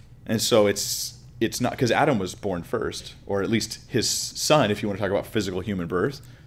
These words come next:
then Cain <laughs> would have been the first one born. Um, so J-, this is actually a title. It's not about being the first one created, and birth and creation are two separate things,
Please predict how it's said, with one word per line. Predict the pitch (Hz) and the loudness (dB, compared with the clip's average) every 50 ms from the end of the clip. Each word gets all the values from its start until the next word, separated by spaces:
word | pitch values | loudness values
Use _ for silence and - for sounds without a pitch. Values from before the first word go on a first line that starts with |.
| - - - | -20 -18 -6
then | - 104 98 92 92 90 - - - - - - - | -4 -2 -2 -2 -2 -6 -10 -16 -20 -20 -20 -18 -6
Cain | - - 160 185 151 - - - - - - | 0 0 2 2 2 -2 -4 -8 -14 -20 -20
<laughs> | - - - | -16 -4 0
would | - 135 | 2 2
have | 139 - | 4 6
been | 151 156 143 | 6 6 8
the | 170 | 6
first | - - 151 131 139 - - | 6 6 6 6 6 4 4
one | 135 120 110 | 4 4 4
born. | 107 104 101 92 87 87 85 - - - - - - - - - - - - | 4 2 2 2 2 -2 -4 -8 -12 -18 -20 -20 -20 -20 -20 -20 -14 -6 -2
Um, | 101 92 85 82 | 0 0 0 0
so | - - 131 117 101 | 4 6 6 6 6
J-, | 98 113 - 120 | 4 -2 -6 -2
this | 113 135 139 143 147 | 0 2 2 4 4
is | 131 113 | 6 6
actually | 113 120 - - 117 | 6 6 6 4 2
a | 98 | 2
title. | - - - 98 98 95 82 78 | 2 2 2 2 4 4 2 0
It's | 78 - | -2 -2
not | 104 95 92 92 | -2 0 0 0
about | 82 87 85 - | 0 0 0 -2
being | - 92 85 87 | -2 -6 -6 -6
the | 82 | -6
first | 80 - 95 90 - - | -4 -2 -2 -2 -2 -4
one | 92 85 | -6 -6
created, | - - - 98 90 87 98 117 131 127 123 127 - - - - - - - | -6 -6 -6 -4 0 2 4 4 6 4 4 2 -2 -8 -18 -18 -16 -10 -8
and | 98 101 | -6 0
birth | 85 110 104 101 - | 4 4 4 4 2
and | 98 87 | -2 -2
creation | - 101 101 104 104 - 104 | 0 2 2 2 2 0 -2
are | 98 | -4
two | 92 - 98 90 | -4 -4 -6 -4
separate | - 92 90 - - - | -2 -2 -2 -2 -4 -4
things, | - 123 117 117 120 117 117 | -2 0 0 2 0 -2 -2